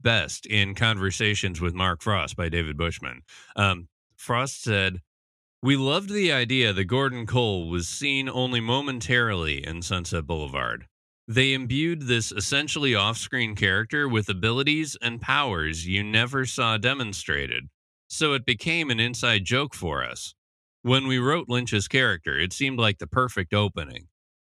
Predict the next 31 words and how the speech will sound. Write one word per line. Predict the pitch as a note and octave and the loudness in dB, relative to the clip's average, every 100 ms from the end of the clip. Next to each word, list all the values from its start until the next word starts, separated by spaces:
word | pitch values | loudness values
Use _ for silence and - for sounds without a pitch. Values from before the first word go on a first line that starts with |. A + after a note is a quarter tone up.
| _ | _
Yeah, | G2 E2 | 0 2
especially | - C#3 C#3 A2+ F#2+ | 0 -2 0 0 0
since | - F#2 E2+ | 0 -4 -2
Gordon | A#2 A2 F2+ | 0 0 0
Cole | F2 G#2+ F#2+ | 0 2 2
was | F2 E2 D2+ - | 0 -2 -6 0
actually | F2+ F#2+ - F#2 F2 | 2 2 -2 0 0
a | E2 | 2
name | F2+ F2+ F#2 | 2 2 2
used | F2 F2+ F#2 F2 - | 0 0 0 -2 -4
in | - F2+ F2 | 0 0 2
one | F#2 G#2 G2+ | 0 0 -2
Saliva | F2+ E2 A#2 F2+ | -2 0 0 0
Bubble | D#2 D#2+ D2 D2 | -2 -2 -2 -4
that, | D2+ D#2 D#2 - - - - | 0 0 0 -6 -20 -16 -4
um, | F2 D#2 C#2+ D2 _ - | -2 -2 -4 -14 _ -8
turned | A#2+ A2+ F2+ | -2 0 2
out | G2 A#2 - | 2 2 -4
to | F#2+ | -4
be | E2 D2+ D2 | 0 0 0
not | D#2 F#2+ F2 - | -2 0 0 0
quite | G#2+ F2 D2+ | -2 0 -2
the | E2 | -4
perfect | G#2+ F2+ E2+ D2+ | -4 -2 -4 -4
opening. | D#2+ D2+ D#2 C#2 D2 D#2 - - | -4 -4 -6 -8 -8 -10 -8 -6
<laughs> | - - - - - - - _ _ _ - | -6 -8 -20 -20 -20 -20 -20 _ _ _ 0
As | C3+ - | 0 2
far | C#3+ | 2
as | C#3 A2 | 2 2
Lynch's | C#3 B2 F#2+ | 0 2 2
voice, | D#2+ F2 A#2 D#3 | 2 2 2 0